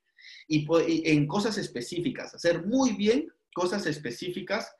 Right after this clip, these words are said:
en tu, en tu emprendimiento. En este caso, en el proyecto en el que nosotros estamos desarrollando,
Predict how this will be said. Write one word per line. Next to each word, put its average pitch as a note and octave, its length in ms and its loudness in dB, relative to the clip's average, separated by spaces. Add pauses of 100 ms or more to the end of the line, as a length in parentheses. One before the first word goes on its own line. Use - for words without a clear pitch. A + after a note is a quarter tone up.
(300)
en B2+ 240 -2
tu, B2+ 380 2
en B2 200 -2
tu A#2+ 80 -4
emprendimiento. A2 720 -6
En A#2 180 -4
este G3+ 240 -2
caso, - 460 -4 (280)
en D3 180 2
el D#3 120 2
proyecto G3+ 460 2
en G#3+ 80 -2
el D#3 80 -4
que C#3+ 100 -4
nosotros D#3+ 420 -6
estamos D3 360 -2
desarrollando, A#2 760 -8